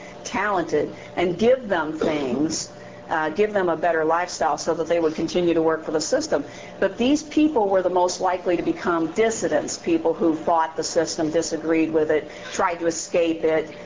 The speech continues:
uh, made it look bad. And so... Um, uh, the Soviet Union and other communist countries are always trying to suppress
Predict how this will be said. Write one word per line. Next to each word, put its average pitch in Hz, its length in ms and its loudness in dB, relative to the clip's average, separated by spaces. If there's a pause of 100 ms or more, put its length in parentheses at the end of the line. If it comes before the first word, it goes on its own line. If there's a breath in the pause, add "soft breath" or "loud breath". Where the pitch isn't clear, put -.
(180 loud breath)
uh, 160 240 0
made 185 220 2
it 170 80 0
look 170 220 0
bad. 160 480 0 (640 loud breath)
And 175 300 2
so... 180 440 4
Um, 151 360 0 (1000)
uh, 196 220 4
the 180 180 0
Soviet 196 360 0
Union 180 360 4
and 175 220 0
other 185 180 2
communist 175 440 -2
countries 165 300 0
are - 120 0
always 202 360 2
trying 185 280 -2
to 165 80 -2
suppress - 720 -4